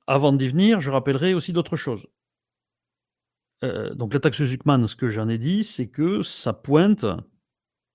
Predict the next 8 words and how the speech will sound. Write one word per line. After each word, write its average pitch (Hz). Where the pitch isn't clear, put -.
notamment 123
une 107
distorsion, 131
qui 113
en 92
fait 107
est 98
un 92